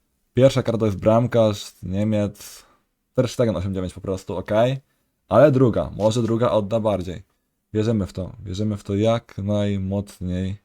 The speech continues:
I co jest w drugiej paczce? <laughs> Paczce. Wuben Moy, okej, czyli nie oddało, ale nagrody ogólnie giga, giga W, więc Ronaldinho wlatuje do składu jak znalazł.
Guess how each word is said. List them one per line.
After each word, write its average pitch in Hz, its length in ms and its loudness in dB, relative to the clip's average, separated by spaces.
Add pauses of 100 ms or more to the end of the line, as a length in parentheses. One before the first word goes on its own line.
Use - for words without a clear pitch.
(1000)
I 110 500 0
co 127 240 -2
jest 120 180 0
w 104 80 -14
drugiej 113 440 2
paczce? - 1040 -2 (100)
<laughs> - 340 -16
Paczce. 90 420 -14 (380)
Wuben 123 280 4
Moy, 101 180 4
okej, 101 280 0
czyli 120 160 -4
nie 123 120 0
oddało, 117 340 2
ale 117 80 2
nagrody 123 320 2
ogólnie 113 400 0
giga, 101 440 -2
giga 98 300 -2
W, 95 400 2
więc 85 140 -10
Ronaldinho 104 300 0
wlatuje 98 280 -2
do 87 120 -4
składu 95 560 -4
jak 87 240 -8
znalazł. 90 380 -8